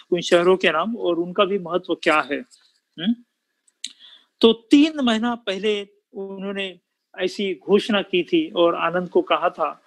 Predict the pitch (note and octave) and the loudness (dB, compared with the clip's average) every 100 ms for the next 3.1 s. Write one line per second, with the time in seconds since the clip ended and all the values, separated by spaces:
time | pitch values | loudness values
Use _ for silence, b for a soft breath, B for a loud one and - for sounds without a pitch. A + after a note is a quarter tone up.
0 | _ _ _ - E3+ D#3+ E3 E3 G3 D4 | _ _ _ -2 0 0 -2 2 2 2
1 | - _ _ _ - A3+ G#3+ G#3 D#3+ D3+ | -4 _ _ _ 0 2 2 0 -2 -6
2 | C3+ C3 _ _ _ _ _ E3 F#3 A#3+ | -8 -16 _ _ _ _ _ -6 -2 0